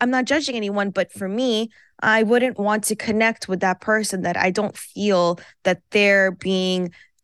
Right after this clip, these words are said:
uh, honest. Um, and I'm, I'm usually very good at being able to tell, uh, if somebody is or somebody's not, but it really stems with, um, you know, their character, um,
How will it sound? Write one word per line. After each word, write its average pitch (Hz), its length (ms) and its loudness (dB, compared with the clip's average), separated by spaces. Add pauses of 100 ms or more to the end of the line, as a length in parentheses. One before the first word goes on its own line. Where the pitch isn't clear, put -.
uh, 185 180 2
honest. - 640 0
Um, 180 280 2
and 208 100 2
I'm, 214 160 0
I'm 226 220 -2
usually 247 320 0
very 202 240 2
good 196 200 0
at 185 120 -2
being 190 180 -2
able 190 240 -2
to 160 140 -14
tell, 175 560 0 (340)
uh, 202 240 4
if 208 80 -2
somebody 220 440 0
is 214 180 0
or 208 100 0
somebody's 208 460 -4
not, 208 240 0
but 208 100 0
it 202 120 -2
really 233 200 0
stems 196 560 -2
with, 170 460 -2 (360)
um, 165 260 0
you 185 120 0
know, 165 180 2
their 170 300 0
character, 190 960 -2 (360)
um, 165 320 0